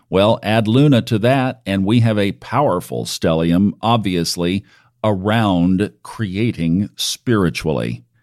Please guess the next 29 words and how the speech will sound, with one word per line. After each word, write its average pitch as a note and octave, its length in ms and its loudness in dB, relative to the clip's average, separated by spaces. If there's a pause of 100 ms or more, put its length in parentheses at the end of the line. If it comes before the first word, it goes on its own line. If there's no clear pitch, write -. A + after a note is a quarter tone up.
(340)
In G#2 120 0
fact, A2+ 380 0
we A#2+ 160 0
don't F#3+ 220 0
have C#3 260 -2
to G#2+ 80 -8
belabor G#2 580 0
this E2+ 240 -4
point - 480 -4
because F#2+ 380 -4
if F2+ 120 -8
you C3+ 120 0
take E3 320 -2
Monday's B2 500 4
episode G#2 720 -2
and D#2 220 -6
yesterday's F#2+ 720 -2
episode, F2 800 -4
and F2+ 300 -2
now B2 300 0
you A2+ 440 -2
add F2 460 -4
the F2+ 120 -8
creative B2 720 -4
ability B2+ 840 -2
of G#2 160 -2
this G#2+ 300 -4
new A#2 240 2
moon, E2+ 600 0